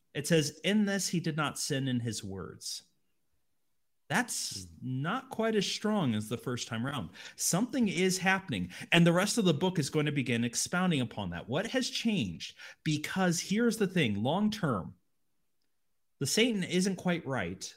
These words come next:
Speaker 1: but he's not entirely wrong. Job does have a flaw in his faith. Now, what that flaw is maybe isn't critical for our discussion.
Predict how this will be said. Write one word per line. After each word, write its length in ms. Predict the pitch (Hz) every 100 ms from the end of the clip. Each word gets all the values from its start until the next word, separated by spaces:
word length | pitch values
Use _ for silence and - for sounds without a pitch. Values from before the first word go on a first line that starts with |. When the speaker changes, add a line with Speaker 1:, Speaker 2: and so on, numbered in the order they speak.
| _ -
Speaker 1:
but 100 | 120
he's 260 | 113 107
not 200 | 113 135
entirely 480 | 147 - 139 139 127
wrong. 420 | 127 151 92 - - _ _ _ _ _ _ - 113
Job 520 | - 143 202 226 180
does 300 | 165 180 190
have 180 | 196 190
a 80 | 196
flaw 360 | - 117 101
in 80 | 101
his 180 | 117 -
faith. 480 | 180 147 - - - _ _ _
Now, 100 | 139
what 180 | 139 180
that 120 | 190 180
flaw 240 | 185 165 160
is 400 | 180 180 180 -
maybe 340 | 135 160 170
isn't 200 | 165 156
critical 320 | 165 156 147
for 240 | 117 110 -
our 160 | 139 151
discussion. 720 | 160 - 175 180 208 214